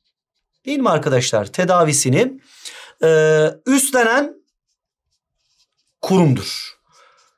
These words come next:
Günümüzdeki bunun karşılığı arkadaşlar Aile Sosyal Hizmetler, e, Bakanlığı'na denk gelebilir. Darül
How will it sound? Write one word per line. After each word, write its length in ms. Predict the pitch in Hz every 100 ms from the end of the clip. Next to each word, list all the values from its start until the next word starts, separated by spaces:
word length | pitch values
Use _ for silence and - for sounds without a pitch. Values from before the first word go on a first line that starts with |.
| _ _ _ _ _ 131
Günümüzdeki 1120 | 117 160 254 320 311 262 269 - 202 170 196
bunun 280 | 262 202
karşılığı 500 | 165 277 196 - 202
arkadaşlar 680 | 180 175 165 156 - 202 202 -
Aile 320 | 262 233 214
Sosyal 360 | 214 208 - 202
Hizmetler, 640 | 175 185 190 202 170 -
e, 180 | 156 147
Bakanlığı'na 600 | 160 156 147 143 165 202
denk 240 | 185 214 156
gelebilir. 500 | 160 127 107 95 - - - - -
Darül 720 | 127 113 214 311 330 277 190